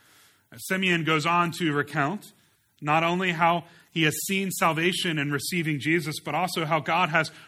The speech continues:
prepared this salvation in the presence of all people. This baby, in other words, is not only for the consolation and comfort of Israel, but a light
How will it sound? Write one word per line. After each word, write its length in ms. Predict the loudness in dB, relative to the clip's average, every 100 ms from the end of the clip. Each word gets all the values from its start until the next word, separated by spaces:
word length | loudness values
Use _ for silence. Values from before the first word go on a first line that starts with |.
| -2
prepared 520 | -2 0 0 0 0
this 180 | -2 -2
salvation 480 | -2 0 -2 -4 -8
in 60 |
the 80 | -4
presence 360 | -4 -2 -4 -4
of 160 | -6 -8 -12 -4
all 240 | -4 -2
people. 460 | -2 -2 -2 -6 -10 _ _ _ _ _ -2
This 180 | -2 2
baby, 500 | 0 2 0 -2 -2
in 120 | -2
other 180 | 2 4
words, 240 | 4 2
is 140 | -2 0
not 180 | 0
only 260 | 0 -2 -4
for 340 | -2 -2 -2 -6 -20 -6
the 100 | -4
consolation 720 | 2 2 2 -2 0 0 -2
and 80 | -2
comfort 360 | -2 -4 0 0
of 120 | 2
Israel, 600 | 2 2 0 0 -2 -6 -20 _ _ _ _ _
but 120 | -2
a 60 | 2
light 240 | 4 2